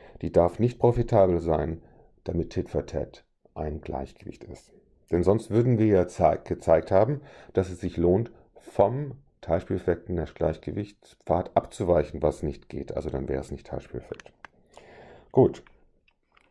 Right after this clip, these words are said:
Jetzt müssen wir uns nochmal überlegen, wann lohnt sich die Abweichung? Was kriegt man auf diesem Pfad D D? Das hier ist das, was man auf dem D-D-Pfad kriegt,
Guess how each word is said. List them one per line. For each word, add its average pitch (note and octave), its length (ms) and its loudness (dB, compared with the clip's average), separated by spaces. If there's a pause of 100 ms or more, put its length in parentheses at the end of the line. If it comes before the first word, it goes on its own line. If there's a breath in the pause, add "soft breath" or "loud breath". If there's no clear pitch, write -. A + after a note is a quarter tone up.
(240)
Jetzt - 160 -8
müssen G#2+ 200 0
wir G2 40 6
uns F2 100 2
nochmal F2+ 180 6
überlegen, F#2 360 4
wann G#2 160 4
lohnt G2+ 240 4
sich F#2 140 -6
die - 140 -4
Abweichung? C3 640 0 (380 loud breath)
Was F#2+ 180 2
kriegt - 260 -4
man G2+ 300 2 (880)
auf E2+ 320 2
diesem E2+ 360 -6
Pfad D2+ 500 -2
D D#2 140 -2
D? C3+ 360 0 (680 loud breath)
Das G#2+ 220 4
hier B2+ 220 4
ist - 160 -2
das, G2 160 4
was F2 160 0
man F2 180 0
auf E2+ 220 0
dem E2 240 -2 (180)
D-D-Pfad F2 960 0
kriegt, - 540 -4